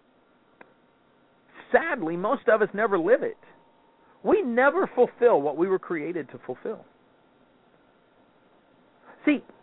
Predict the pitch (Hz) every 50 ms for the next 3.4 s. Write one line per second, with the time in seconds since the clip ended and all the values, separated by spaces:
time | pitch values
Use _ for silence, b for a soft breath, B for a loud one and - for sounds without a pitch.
0 | _ _ - 294 320 415 427 403 - - 240 247 226 185 190 196 202 185 151 117
1 | 104 104 147 - 294 - 113 120 151 170 165 - 170 - - - 254 - - 107
2 | 113 151 156 - - 156 196 240 233 190 156 185 226 277 311 - - - 160 117
3 | - - 156 185 - - 143 160